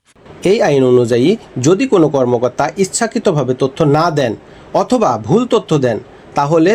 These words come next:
তথ্য কমিশন তাকে প্রতিদিনের জন্য পঞ্চাশ টাকা করে জরিমানা করতে পারে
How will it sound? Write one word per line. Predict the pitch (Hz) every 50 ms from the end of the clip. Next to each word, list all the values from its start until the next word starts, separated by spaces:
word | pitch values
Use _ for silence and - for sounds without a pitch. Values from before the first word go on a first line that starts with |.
| 226 -
তথ্য | 208 208 - - 254
কমিশন | 254 - 185 147 139 131 - 143 151
তাকে | 151 147 131 - 175 180
প্রতিদিনের | 175 - 208 208 277 262 208 220 214 185 151 139 120
জন্য | 120 131 127 135 170 - -
পঞ্চাশ | 190 185 190 185 175 - -
টাকা | - 202 156 147 135
করে | - 135 143 190
জরিমানা | 170 147 165 170 165 147 143 127 120
করতে | - 127 110 - - 110
পারে | 110 110 104 101